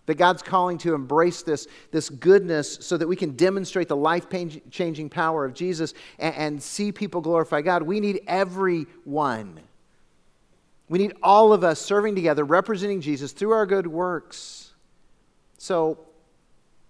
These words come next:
you encounter people that I'm never gonna meet, not unless you drag 'em here. And even then,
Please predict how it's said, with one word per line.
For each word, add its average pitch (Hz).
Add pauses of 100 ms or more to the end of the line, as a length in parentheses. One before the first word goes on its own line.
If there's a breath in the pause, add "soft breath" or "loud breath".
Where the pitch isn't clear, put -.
(2250)
you 185
encounter 196
people 135
that 113 (1040)
I'm 143
never 131
gonna 113
meet, 98 (920)
not 127
unless 123
you 123
drag 101
'em 87
here. 87 (1120)
And 131
even 123
then, 104